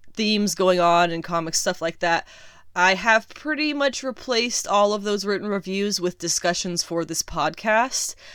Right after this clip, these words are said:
because it does end up being a lot of work doing both. Um, so I do, to kind of continue posting things on my site, I do post my podcast notes, which is the loose outline of things that I wanna go over for the podcast,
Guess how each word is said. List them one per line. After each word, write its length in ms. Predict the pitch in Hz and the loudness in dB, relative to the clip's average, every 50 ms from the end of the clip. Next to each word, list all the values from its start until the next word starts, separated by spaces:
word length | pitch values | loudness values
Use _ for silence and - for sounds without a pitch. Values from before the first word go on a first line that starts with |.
| - - - | -20 -14 -8
because 240 | 214 196 202 190 180 | -4 -2 0 0 0
it 80 | 175 | 2
does 160 | 190 180 170 | 2 2 2
end 160 | 190 180 170 156 | 2 -2 -2 -2
up 80 | - | -2
being 160 | 175 170 165 | -2 -2 -2
a 40 | 165 | -2
lot 220 | 156 156 156 160 160 | 0 0 0 0 0
of 120 | 156 160 | -2 -4
work 300 | 165 160 160 156 - - | -4 -4 -4 -4 -6 -4
doing 440 | - 175 165 160 156 139 143 143 139 | -2 -2 -2 -2 -2 -6 -8 -12 -8
both. 480 | - 156 127 - 80 - - - - - - - - - - - | -6 -4 -4 -4 -6 -8 -12 -14 -18 -20 -20 -20 -20 -20 -14 -4
Um, 480 | - 175 175 170 165 165 160 160 - - | 2 4 4 6 6 4 2 -2 -2 -2
so 640 | - - - 202 190 190 190 185 180 180 175 - - - - _ _ - - - - | 0 2 2 4 6 6 6 4 4 2 -2 -4 -8 -14 -20 _ _ -20 -20 -20 -8
I 200 | - - 214 214 | 0 4 4 4
do, 460 | 202 196 175 - 226 254 262 262 254 220 | 4 2 0 -2 -2 -2 -2 -2 -2 -4
to 140 | - - - | -4 -6 -2
kind 240 | - 240 220 214 196 | 0 2 2 2 0
of 200 | 180 - - - | -2 -4 -6 -6
continue 420 | - 226 202 - 233 220 208 190 | -4 -4 -2 -2 -2 -2 -2 -2
posting 440 | - - 277 294 320 - - 349 311 | -2 -2 0 0 0 0 0 0 -2
things 240 | 285 311 277 277 262 | -2 -4 -4 -4 -2
on 140 | 277 254 247 | -2 -2 -2
my 160 | 247 240 247 | -2 -2 -2
site, 380 | 247 - 254 240 226 226 - - - - - - - | -2 0 0 2 2 0 -2 -4 -10 -18 -20 -12 -2
I 200 | - 185 190 190 | 2 4 4 4
do 240 | 180 - 214 214 208 | 2 0 -4 -6 -6
post 460 | - - 226 214 208 196 - - - 196 | -6 -4 -2 0 0 2 2 0 0 2
my 140 | 180 170 | 0 0
podcast 760 | 175 - - 208 190 190 185 - - 196 175 156 160 - - - | 0 -2 0 0 0 0 0 -2 -2 0 0 0 0 -2 -4 -4
notes, 800 | 196 208 233 285 349 370 349 247 226 233 - - - - - - - - - - - - - - | -2 -2 -2 0 2 4 4 4 2 0 -4 -6 -4 -4 -4 -6 -8 -14 -20 -20 -20 -20 -16 -10
which 380 | 202 208 220 214 202 - - - | -4 0 0 0 0 0 -4 -6
is 420 | - - 190 202 196 190 180 175 - | -4 -2 0 2 2 2 0 -2 -2
the 100 | 202 190 | -4 -4
loose 320 | 202 214 233 233 208 - | -2 -2 -2 -2 0 0
outline 520 | - - 185 175 - 185 185 185 190 185 180 | 2 4 4 4 6 6 4 4 4 4 2
of 100 | 165 - | -2 -2
things 260 | - 202 185 185 - | -2 -2 0 0 0
that 100 | 175 165 | 0 2
I 60 | 175 | 2
wanna 220 | 170 170 165 165 | 0 0 -2 -4
go 180 | 151 175 170 170 | -2 0 0 0
over 220 | 165 165 160 156 151 | 0 -2 -4 -8 -10
for 120 | - 170 | -10 -10
the 120 | 165 185 - | -10 -8 -6
podcast, 840 | - 233 226 214 214 208 - 214 220 190 185 190 - - - - | -2 2 2 2 2 2 0 2 4 4 4 4 2 -4 -8 -10